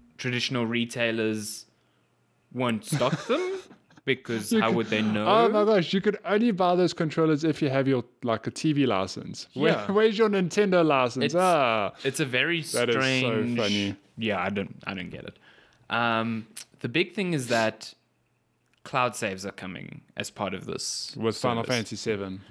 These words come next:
Speaker 1: Now, this is where it gets weird. So I don't know if we spoke about this last week, but Nintendo's cloud save services, services won't apply to multiplayer games.
Speaker 2: What?
Speaker 1: Because Nintendo is worried that,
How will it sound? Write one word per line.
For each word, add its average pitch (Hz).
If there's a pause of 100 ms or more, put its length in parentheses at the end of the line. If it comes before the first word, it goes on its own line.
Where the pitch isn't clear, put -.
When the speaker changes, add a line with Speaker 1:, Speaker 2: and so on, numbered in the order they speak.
(120)
Speaker 1:
Now, 107 (340)
this 143
is 147
where 139
it 117
gets 117
weird. 87 (380)
So 113
I 90
don't 143
know 185
if 175
we 139
spoke 120
about 104
this 101
last 92
week, 82
but 101 (520)
Nintendo's 143
cloud 120
save 110
services, 104 (260)
services 104 (140)
won't 110
apply 107
to 98 (240)
multiplayer -
games. - (560)
Speaker 2:
What? 98
Speaker 1:
Because 117
Nintendo 113
is 104
worried 117
that, 101